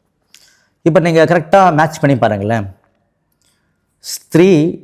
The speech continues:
முடியை நீளமா வளர்க்கணும், ஸ்திரீ சபைக்கு அடையாளமா இருக்கிறாங்க. இந்த முடி என்ன அடையாளம் கொடுக்குது அந்த இடத்துல அப்படின்னு உள்ள வரும்பொழுது தான் நம்ம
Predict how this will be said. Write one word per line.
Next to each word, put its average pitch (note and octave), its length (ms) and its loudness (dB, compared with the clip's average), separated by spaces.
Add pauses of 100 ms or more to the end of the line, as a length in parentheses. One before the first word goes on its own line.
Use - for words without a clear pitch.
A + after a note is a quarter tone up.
(240)
முடியை D3+ 340 2
நீளமா C#3+ 280 2
வளர்க்கணும், A2+ 640 -2 (400)
ஸ்திரீ - 600 -2 (140)
சபைக்கு D3 460 0
அடையாளமா B2 320 -2
இருக்கிறாங்க. F#2+ 560 -10 (1700)
இந்த D#3 240 2
முடி G3 540 2 (240)
என்ன E3 260 2
அடையாளம் E3 340 2
கொடுக்குது D3 280 2
அந்த C3+ 140 2
இடத்துல A#2+ 220 -2
அப்படின்னு C3 340 2
உள்ள B2+ 180 2
வரும்பொழுது G#2+ 380 -2
தான் F#3 340 -2
நம்ம A#2 540 -4